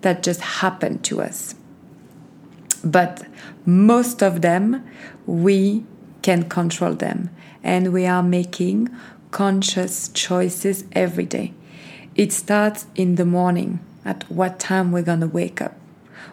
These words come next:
what is gonna be our morning routine,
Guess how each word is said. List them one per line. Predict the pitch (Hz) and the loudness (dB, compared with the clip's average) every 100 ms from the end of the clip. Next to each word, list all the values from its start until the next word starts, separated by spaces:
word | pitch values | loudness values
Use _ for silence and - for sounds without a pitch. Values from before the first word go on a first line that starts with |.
| - | -8
what | 165 190 196 196 - - | 0 2 2 -2 -12 -4
is | 196 185 | -4 0
gonna | 180 170 | 0 0
be | 165 170 | 0 0
our | 160 160 | 0 0
morning | 160 175 185 175 170 | 2 2 2 2 2
routine, | 160 196 - - - 170 | 0 -2 -4 -4 -4 -8